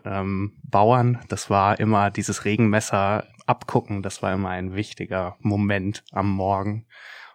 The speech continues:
um zu sehen, <laughs> wie es denn dann aussieht für die kommenden Tage und auch für die Ernte.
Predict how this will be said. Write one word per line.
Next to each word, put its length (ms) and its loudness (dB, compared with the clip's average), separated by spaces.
um 160 -4
zu 160 -4
sehen, 340 0
<laughs> 80 -20
wie 220 -8
es 100 -12
denn 180 -8
dann 160 -6
aussieht 540 -8
für 100 -6
die 100 -8
kommenden 680 -4
Tage 360 0
und 160 -6
auch 120 -10
für 120 -16
die 120 -12
Ernte. 460 -6